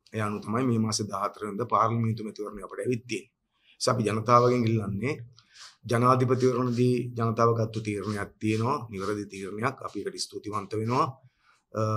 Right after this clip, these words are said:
ඒ තීරණය සඳහා ජනතාව අපි මත තියපු විශ්වාසය රකින්න අපි බැඳලා ඉන්නවා. ඒ නිසා ඒ, ඒ ජනාධිපතිවරණය ගත්තු ජයග්‍රහණ ඉස්සරහට ගෙනියන්න අපි රටට ඉදිරිපත් කරපු, අ, වැඩපිළිවෙල ප්‍රතිපත්ති මාලාව ක්‍රියාවට නගන්න අපිට අනිවාර්යයෙන්ම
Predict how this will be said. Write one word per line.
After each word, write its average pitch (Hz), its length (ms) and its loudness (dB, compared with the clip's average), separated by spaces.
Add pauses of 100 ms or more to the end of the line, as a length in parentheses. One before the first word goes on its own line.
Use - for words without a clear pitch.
(180)
ඒ 117 180 2
තීරණය 123 480 2 (100)
සඳහා 123 320 2
ජනතාව 117 420 2
අපි 113 180 0
මත 113 240 0
තියපු 110 200 -2
විශ්වාසය 113 580 2 (180)
රකින්න 110 360 -4
අපි 98 120 -6
බැඳලා 98 340 -4
ඉන්නවා. 113 340 -4 (240)
ඒ - 120 -20
නිසා 123 200 0
ඒ, 117 120 2 (380)
ඒ 107 240 -2 (340)
ජනාධිපතිවරණය 131 680 4
ගත්තු 113 200 -2
ජයග්‍රහණ 98 540 -2
ඉස්සරහට 98 360 -4
ගෙනියන්න 104 440 -4 (760)
අපි 107 200 -2
රටට 131 280 4
ඉදිරිපත් 123 480 4
කරපු, 131 360 2 (680)
අ, 107 60 -6 (240)
වැඩපිළිවෙල 110 720 4 (240)
ප්‍රතිපත්ති 123 520 4
මාලාව 104 380 2
ක්‍රියාවට 101 380 -4
නගන්න 95 360 -6
අපිට 113 180 -4
අනිවාර්යයෙන්ම 104 600 -4